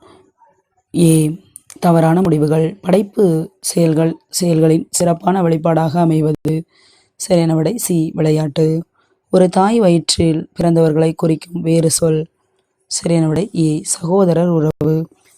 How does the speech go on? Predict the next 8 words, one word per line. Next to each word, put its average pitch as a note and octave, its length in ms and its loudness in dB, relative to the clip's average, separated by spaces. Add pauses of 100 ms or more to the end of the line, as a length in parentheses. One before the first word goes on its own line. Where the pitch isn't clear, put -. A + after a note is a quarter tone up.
(160)
கீழ்க்கண்டவற்றில் F3+ 680 0
எது E3+ 280 2
மனநலத்தின் F3+ 560 -2
வெளிப்படையான E3 580 0
அறிகுறி D#3+ 440 0
ஆகாது? D#3 540 -2 (580)
சரியான E3 400 0
விடை D#3 300 -4